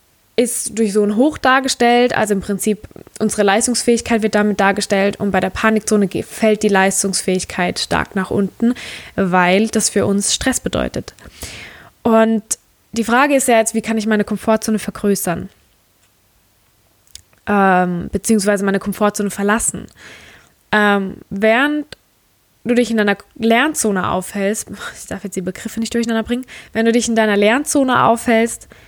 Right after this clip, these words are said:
vergrößert sich deine Komfortzone. Das heißt, du lernst, mit weniger Energieaufwand mehr zu erreichen, was ja positiv ist. Und für mich bedeutet das, dass ich lerne, mit der Angst umzugehen.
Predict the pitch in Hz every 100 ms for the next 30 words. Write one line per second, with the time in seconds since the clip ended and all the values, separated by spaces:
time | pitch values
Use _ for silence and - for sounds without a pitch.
0 | _ _ - 220 220 262 269 240 - 240
1 | - - 208 208 214 233 214 226 220 -
2 | 196 175 196 - - 220 294 - 214 190
3 | 185 202 311 - - - - - - 214
4 | 208 190 240 277 254 131 - 196 220 214
5 | 208 208 208 226 247 - _ _ _ -
6 | 196 190 185 - - 247 208 185 - -
7 | - _ _ _ 175 277 - 208 330 254
8 | 185 185 - - - - _ _ - -
9 | - - - - _ _ _ _ 233 240
10 | 247 226 - _ _ _ _ - 226 277
11 | 330 - 262 262 240 233 262 - - -
12 | 214 214 214 220 208 226 220 214 - 196
13 | 202 - - - 214 214 190 196